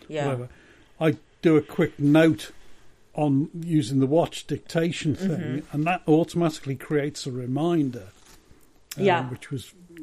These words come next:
Speaker 2: very handy.
Speaker 1: Well, I've
Speaker 2: Literally
Speaker 1: gotten,
Speaker 2: just
Speaker 1: I,
Speaker 2: tap
Speaker 1: have
Speaker 2: the
Speaker 1: you, have you not
Speaker 2: screen.
Speaker 1: used the Siri yet? I've been using the Siri. I call it the
Speaker 2: Yeah.
Speaker 1: Siri. Yes, I know. <laughs> The
Speaker 2: Yeah.
Speaker 1: Siri. <laughs>
Speaker 2: So that, that's been quite useful for me.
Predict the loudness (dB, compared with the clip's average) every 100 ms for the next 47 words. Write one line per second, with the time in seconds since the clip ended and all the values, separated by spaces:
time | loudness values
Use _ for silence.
0 | -6 -2 0 -2 -4 -4 -4 -6 -12 -16
1 | _ -2 2 4 6 4 2 0 0 2
2 | 4 4 0 2 6 6 6 6 4 4
3 | 4 4 4 2 2 2 2 0 -2 -6
4 | -4 -4 -2 -2 -2 -6 -6 -4 -2 -2
5 | -6 -8 -12 -10 -6 -2 6 8 8 4
6 | 2 0 -2 -6 -6 -8 -10 -12 -16 -18
7 | -6 0 2 2 -2 -8 -8 -8 -8 -16
8 | -12 0 2 2 0 -6 -6 -2 -2 2
9 | 2 4 4 2 4 2 2 -2 0 0
10 | 0 -6 -6 -6 -8 -10 -12